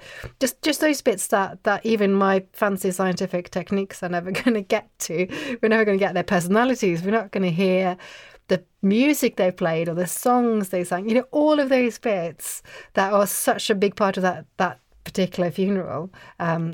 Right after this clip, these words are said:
or any, anyone like that. I think that's kind of it. And that, this is also really me remembering back to being about nine or ten or something like that, going to that museum for the first time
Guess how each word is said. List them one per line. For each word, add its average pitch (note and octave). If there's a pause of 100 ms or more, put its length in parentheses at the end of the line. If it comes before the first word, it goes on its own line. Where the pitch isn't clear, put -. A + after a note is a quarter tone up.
or E3
any, F3
anyone F3+
like F3
that. D#3 (880)
I A3+
think A#3
that's G#3+
kind G3
of F3+
it. E3
And F3+
that, G#3+
this A#3+
is A3+
also F#3+
really F3+
me F3+ (320)
remembering F#3
back F3
to F#3
being E3+
about D#3 (480)
nine E3
or D3+
ten E3
or D#3+
something F3+
like E3
that, E3+
going G3+
to G3+
that F3
museum E3+
for D#3+
the D#3
first D#3+
time D#3+